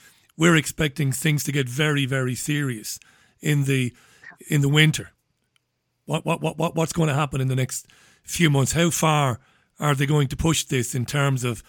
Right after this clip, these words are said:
imposing it on people? What lengths will they go to, do you think?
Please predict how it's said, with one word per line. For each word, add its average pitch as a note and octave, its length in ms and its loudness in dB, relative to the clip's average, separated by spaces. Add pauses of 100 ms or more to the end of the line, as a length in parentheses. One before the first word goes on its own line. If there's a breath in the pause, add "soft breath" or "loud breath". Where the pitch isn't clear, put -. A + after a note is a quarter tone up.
(400 soft breath)
imposing D3+ 600 4
it C3+ 100 2
on B2 140 0
people? A#2+ 300 -4
What D3 280 0
lengths D#3 340 2
will C3 140 0
they B2 100 0
go C#3 220 0
to, A2+ 160 -10
do A2 180 -16
you G#2+ 60 -12
think? G#2 260 -16